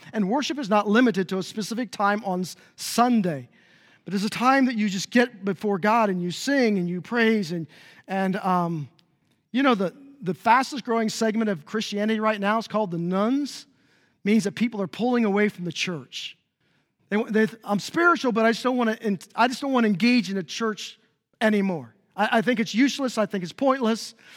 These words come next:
and therefore that's the fastest growing segment in our country." And yet Jesus, through the Holy Spirit speaking to us, says,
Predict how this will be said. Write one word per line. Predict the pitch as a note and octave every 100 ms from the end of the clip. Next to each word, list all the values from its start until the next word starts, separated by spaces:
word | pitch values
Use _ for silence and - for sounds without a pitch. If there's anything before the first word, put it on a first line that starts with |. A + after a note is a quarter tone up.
| - -
and | G#3
therefore | A3 A3 G#3+
that's | G#3+ -
the |
fastest | - A#3+ B3 A#3+ F#3
growing | A3 G#3+
segment | G#3 A3+ F#3+ G3+
in | G#3
our | F#3
country." | F3 - D#3 - A2 _ _ _ _ _ _ _ _ _ _ _ _ _ _ _ _ _ _ _
And | G3+
yet | A#3 A#3
Jesus, | D#3 C4+ C4+ A3+ -
through | A#3+
the | G#3+
Holy | B3 B3+
Spirit | - - A#3+ G#3+
speaking | G#3 - D4 C#4+ A#3
to | G3
us, | F#3 F#3
says, | G3+ F#3 G3 -